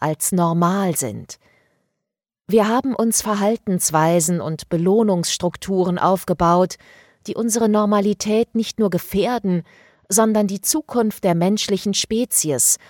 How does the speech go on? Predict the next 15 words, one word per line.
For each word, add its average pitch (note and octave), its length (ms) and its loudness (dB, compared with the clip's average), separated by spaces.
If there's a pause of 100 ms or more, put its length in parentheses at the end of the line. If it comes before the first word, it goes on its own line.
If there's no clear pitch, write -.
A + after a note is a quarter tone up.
auf D#3 220 -2
diesem E3+ 260 -2
Planeten F3+ 760 0
existenziell G3 920 0
in G3+ 140 -2
Frage G#3+ 400 -2
stellen. A#2 520 -4 (1300)
Wir G#3 240 2
haben C4 280 -2
uns G#3+ 280 0
in G3+ 180 0
vielen B3+ 500 -2
Ländern F#3 580 2
und D#3 240 -6
Kulturen E3+ 800 -2